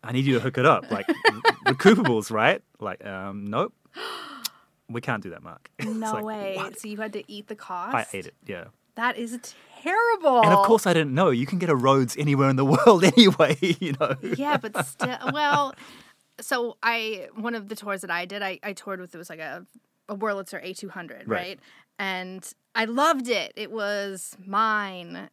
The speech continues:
Speaker 2: and it would just constantly break.
Speaker 1: Yeah.
Speaker 2: And it would be so expensive to fix it.
Speaker 1: Oh, yeah.
Speaker 2: And moving it, it was just such a headache.
Speaker 1: Mm-hmm.
Speaker 2: And, okay, so you, you did actually tour with all the vintage gear.
Speaker 1: Once.
Speaker 2: The cl-,
Speaker 1: Yeah,
Speaker 2: okay, <laughs> one
Speaker 1: once.
Speaker 2: time. <laughs>
Speaker 1: Um,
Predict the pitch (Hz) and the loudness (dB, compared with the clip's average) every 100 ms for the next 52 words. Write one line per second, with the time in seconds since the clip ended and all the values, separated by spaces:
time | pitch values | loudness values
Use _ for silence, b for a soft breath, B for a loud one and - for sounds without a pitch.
0 | _ 196 180 175 175 180 - - _ _ | _ -12 -12 -12 -14 -18 -20 -20 _ _
1 | _ - 247 233 - - 247 254 - 202 | _ -10 -8 -8 -12 -12 -8 -8 -10 -14
2 | 160 190 233 254 - 110 82 - b b | -16 -14 -14 -14 -12 -8 -8 -10 b b
3 | b - 214 196 196 190 - 220 220 - | b -10 -6 -6 -8 -14 -12 -12 -10 -4
4 | 277 277 - 226 190 180 - 226 - 294 | -2 -2 -6 -8 -10 -14 -12 -12 -4 0
5 | 170 87 214 214 233 269 254 208 180 208 | 0 0 -4 -4 -4 -4 -4 -6 -8 -10
6 | 220 226 - 226 233 202 180 202 202 175 | -12 -12 -12 -12 -12 -14 -16 -12 -10 -10
7 | 170 117 120 135 190 180 175 170 b b | -8 -8 -8 -8 -14 -14 -14 -18 b b
8 | b b b - 214 220 240 214 226 214 | b b b -12 -6 -4 -4 -6 -6 -4
9 | 226 262 247 190 190 190 202 - 202 190 | -4 0 0 0 -4 -6 -14 -14 -10 -8
10 | 170 165 165 _ - 185 185 185 180 175 | -8 -12 -16 _ -10 -10 -8 -10 -12 -16
11 | - 247 - 123 127 95 - - - - | -14 -12 -8 -2 0 0 -6 -14 -14 -8
12 | - - - 214 320 269 - 294 302 294 | -8 -6 -8 -2 0 2 2 2 2 -2
13 | 285 330 - - 302 - b b - 113 | -2 -4 -2 -2 -2 -2 b b -2 0
14 | 113 110 101 | 0 -2 -6